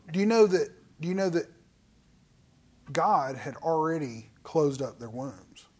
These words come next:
In fact, I believe this is why Abimelech took Sarah, is because he was looking for a woman that he thought he might be able to get pregnant. See,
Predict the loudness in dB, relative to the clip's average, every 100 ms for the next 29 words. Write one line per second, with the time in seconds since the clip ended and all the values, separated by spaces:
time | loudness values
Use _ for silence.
0 | _ _ _ -20 _ -6 -4 -2 -2 0
1 | 2 2 2 -2 -4 -6 -4 -2 -2 -2
2 | -2 -2 -2 -6 -10 -14 -4 -2 -2 -4
3 | -6 -6 -6 -10 -8 -6 -6 -4 -4 -4
4 | -6 -6 0 4 4 2 -2 -2 4 8
5 | 8 8 -6 -10 -20 -6 2 4 6 8
6 | 10 8 6 6 6 4 4 4 0 -6
7 | -6 -6 -6 -6 -14 -20 -20 -20 _ _
8 | _ -20 -20 -20 _ _ _ _ _ -20
9 | -14 0 0 0